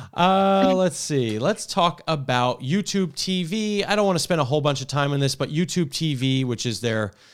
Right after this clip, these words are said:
Speaker 1: cable T V offering, live T V, all these channels, they are raising the price again.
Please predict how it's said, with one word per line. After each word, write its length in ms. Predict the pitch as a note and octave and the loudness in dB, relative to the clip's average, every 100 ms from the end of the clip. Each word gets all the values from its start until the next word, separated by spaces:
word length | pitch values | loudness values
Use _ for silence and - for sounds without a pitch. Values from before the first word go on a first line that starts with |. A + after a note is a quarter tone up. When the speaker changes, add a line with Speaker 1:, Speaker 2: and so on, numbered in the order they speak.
| _ _ _ _ | _ _ _ _
Speaker 1:
cable 400 | - C#3+ C3+ C3+ | -6 -2 0 0
T 240 | C3+ - B2 | -2 -4 -4
V 240 | A#2+ B2+ | -2 -2
offering, 720 | A2 A#2 - B2 A#2+ A#2+ A#2 - _ _ _ | 0 0 0 -2 0 -2 -4 -8 _ _ _
live 320 | A2 A#2+ A#2 | -2 -2 -2
T 240 | - B2 | -6 -6
V, 380 | A2 A#2 A#2 A#2 | -4 -4 -2 -4
all 140 | D2+ A2+ | -4 -4
these 180 | A2+ | -6
channels, 520 | - A2+ A2+ A2+ A2+ - - _ | -6 -8 -6 -6 -6 -10 -18 _
they 160 | D#3 | -2
are 160 | G#3 E3+ | 0 0
raising 420 | C3+ C#3+ C#3 C#3+ | 0 0 0 -2
the 80 | B2+ | -4
price 380 | - A#2+ A2+ - A2+ | -4 -4 -4 -6 -8
again. 600 | A2+ G2+ C3+ G#2+ G2 | -8 -2 0 0 -4